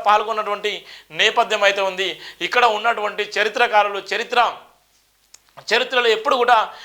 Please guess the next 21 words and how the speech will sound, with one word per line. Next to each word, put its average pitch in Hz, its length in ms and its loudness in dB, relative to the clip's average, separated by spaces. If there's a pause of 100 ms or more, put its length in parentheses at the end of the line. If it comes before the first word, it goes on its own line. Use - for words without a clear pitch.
(140)
నిలిచిపోయేటువంటి 214 880 0
పరిస్థితి 190 340 -4
ఉంటుంది. 175 300 -10 (320)
ఇవాళ 233 180 4
ఒకానొక 262 480 2 (460)
రాజకీయ 247 440 2
సందర్భంలో 233 560 0
ఆయన 208 180 2
గెలిచినటువంటి 202 600 -6
సందర్భాలు, 165 480 0 (320)
ఆనాటి 269 520 2
రాజకీయాల్లో 277 760 4 (260)
ఈనాడున్న 254 840 2 (200)
రాజకీయాలకు 214 1000 2
అనేకమైనటువంటి 202 840 -2
తేడా 202 380 2
ఉంది. 170 280 -2 (460)
ఆనాడు 214 440 4
ఉన్నటువంటి 233 380 -2
రాజకీయ 233 440 0
నాయకులు 208 500 -2